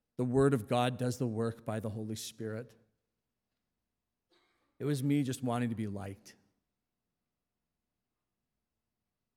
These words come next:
Stephen's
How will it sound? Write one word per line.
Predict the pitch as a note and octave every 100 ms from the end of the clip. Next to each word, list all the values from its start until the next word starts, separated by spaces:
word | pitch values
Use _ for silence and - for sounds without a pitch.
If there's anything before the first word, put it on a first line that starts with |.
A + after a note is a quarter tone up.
| _ _ _ _ _ _ _ _ _ _ _ _ _ _ _ _ _ _
Stephen's | - D#3+ D#3 C#3+ B2+ A#2 -